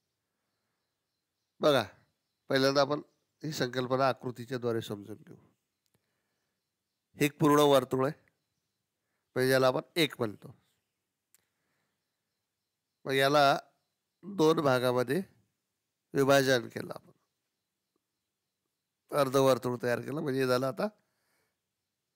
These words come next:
एक गुणिले अर्ध्याला गुणलं मी, म्हणून तो झाला अर्धा, बरोबर? आता या अर्ध्याचे दोन भाग करायचे आपल्याला. हा बघा, अर्धा भाग वेगवेगळा केला,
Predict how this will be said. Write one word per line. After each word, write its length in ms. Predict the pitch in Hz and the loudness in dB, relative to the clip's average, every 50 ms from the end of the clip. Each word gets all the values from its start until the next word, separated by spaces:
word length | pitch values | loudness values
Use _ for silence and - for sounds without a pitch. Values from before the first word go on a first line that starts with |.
| _ _ _ - | _ _ _ -4
एक 160 | 143 143 143 139 135 | -2 -2 -2 0 0
गुणिले 320 | 147 143 147 151 156 160 | 2 2 4 4 4 6
अर्ध्याला 400 | 156 151 143 139 156 170 170 160 | 4 4 4 4 2 2 4 2
गुणलं 280 | 139 139 131 127 131 127 | 2 0 0 0 0 -2
मी, 140 | 123 127 - - _ _ _ _ _ - | -2 -2 -6 -8 _ _ _ _ _ -10
म्हणून 200 | - 117 123 127 | -6 -4 -4 -4
तो 160 | 123 139 127 117 | -2 -2 -2 -2
झाला 220 | 117 117 131 - - _ - | 0 -2 -2 -4 -8 _ -10
अर्धा, 300 | 117 113 110 101 - 98 - _ _ _ _ _ _ _ _ _ _ _ _ _ _ _ _ _ - | -10 -10 -10 -10 -12 -14 -14 _ _ _ _ _ _ _ _ _ _ _ _ _ _ _ _ _ -4
बरोबर? 260 | - 233 277 226 - _ _ _ _ _ _ _ _ _ _ _ _ _ _ _ _ _ _ _ _ _ _ _ _ _ _ _ _ _ _ _ _ _ _ _ _ _ _ _ _ _ _ _ _ _ _ - | -2 -2 -2 -2 -6 _ _ _ _ _ _ _ _ _ _ _ _ _ _ _ _ _ _ _ _ _ _ _ _ _ _ _ _ _ _ _ _ _ _ _ _ _ _ _ _ _ _ _ _ _ _ 2
आता 260 | 143 143 139 - 170 | 2 2 4 4 6
या 200 | 170 180 202 175 143 | 6 8 8 6 6
अर्ध्याचे 420 | 143 135 127 151 156 165 214 226 | 6 4 4 4 4 6 6 6
दोन 240 | 214 226 220 214 185 | 6 6 6 6 6
भाग 140 | 165 156 143 135 - | 6 4 4 4 0
करायचे 360 | 131 123 120 117 110 101 107 | -2 -2 -2 -2 -4 -8 -12
आपल्याला. 300 | 98 92 92 90 - - - _ _ _ _ | -16 -16 -18 -20 -20 -20 -20 _ _ _ _
हा 60 | - 135 | -10 -6
बघा, 320 | 127 113 98 104 110 120 | -6 -6 -6 -6 -6 -6
अर्धा 260 | 127 127 123 131 127 123 | -6 -6 -2 -2 0 0
भाग 180 | 117 117 - 180 _ _ _ _ _ _ _ _ _ _ _ _ _ _ _ _ _ _ _ _ _ _ _ _ _ _ _ _ _ _ _ _ _ _ _ _ _ - | 0 -2 -4 -8 _ _ _ _ _ _ _ _ _ _ _ _ _ _ _ _ _ _ _ _ _ _ _ _ _ _ _ _ _ _ _ _ _ _ _ _ _ -10
वेगवेगळा 460 | - 104 113 120 127 123 123 123 127 120 | -10 -8 -4 -2 0 0 2 2 0 0
केला, 220 | 117 123 127 | 0 -2 -2